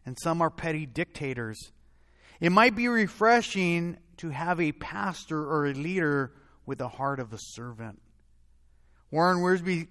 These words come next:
continued to say, "One of my professors used to remind us that a pastor must be a servant who leads and a leader who serves."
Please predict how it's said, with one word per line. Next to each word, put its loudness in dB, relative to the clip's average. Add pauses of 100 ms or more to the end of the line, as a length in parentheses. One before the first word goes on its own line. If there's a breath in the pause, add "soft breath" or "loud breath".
continued 0
to 4 (100)
say, 4 (400 loud breath)
"One 4
of 4
my 8
professors 4
used -2
to -2
remind 2
us 6 (120)
that 4
a 0
pastor -2
must -2
be -2
a -2
servant -4 (420 soft breath)
who -4
leads -6 (300)
and -8
a -6
leader 2
who -10
serves." -8